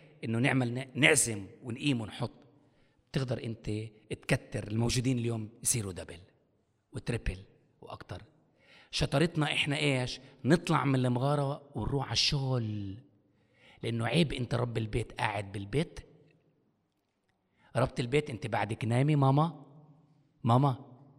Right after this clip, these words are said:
لا يا حبيبتي. ماما قومي يا روحي، ارجع على الشغل،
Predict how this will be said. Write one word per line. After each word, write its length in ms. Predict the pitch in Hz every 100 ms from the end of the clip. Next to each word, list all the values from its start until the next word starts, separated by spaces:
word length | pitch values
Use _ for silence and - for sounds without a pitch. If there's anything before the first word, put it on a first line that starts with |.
| _ _ _ -
لا 140 | 180
يا 140 | 185 135
حبيبتي. 500 | 127 123 123 117 -
ماما 400 | 117 151 185 131
قومي 420 | - 202 220 208
يا 80 | 156
روحي، 340 | 135 - 95 - _ _ _ - 143
ارجع 220 | 156 139
على 80 | 101
الشغل، 380 | - 147 151